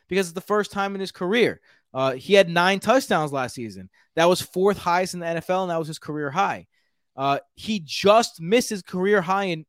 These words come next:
total yards by twenty-nine yards.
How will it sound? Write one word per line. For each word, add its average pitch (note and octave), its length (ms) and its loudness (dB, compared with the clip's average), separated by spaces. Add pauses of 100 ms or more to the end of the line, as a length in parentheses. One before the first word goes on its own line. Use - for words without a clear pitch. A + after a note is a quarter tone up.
total F#3 360 0
yards G#3 500 4 (340)
by F3+ 140 2
twenty-nine F#3 880 -6
yards. G3 420 -2